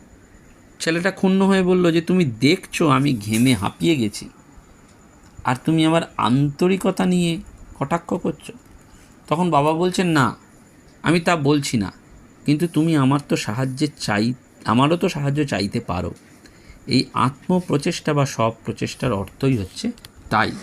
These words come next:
এবং আর সাথে সাথে দরকার হয় আধ্যাত্মিক সাহায্য। সেই আধ্যাত্মিক সাহায্যকে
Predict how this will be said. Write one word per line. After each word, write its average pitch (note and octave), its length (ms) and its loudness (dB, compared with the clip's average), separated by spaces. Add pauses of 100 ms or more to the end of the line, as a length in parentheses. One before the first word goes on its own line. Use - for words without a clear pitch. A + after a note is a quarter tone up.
(840)
এবং F3 420 -2 (920)
আর E3+ 160 -2
সাথে E3+ 300 -4
সাথে C#3+ 260 -6
দরকার A#2 340 -2
হয় C3+ 240 -4
আধ্যাত্মিক G#2 640 -8
সাহায্য। F2+ 480 -8 (1200)
সেই D#3 240 0
আধ্যাত্মিক C#3+ 440 -2
সাহায্যকে G3+ 600 -2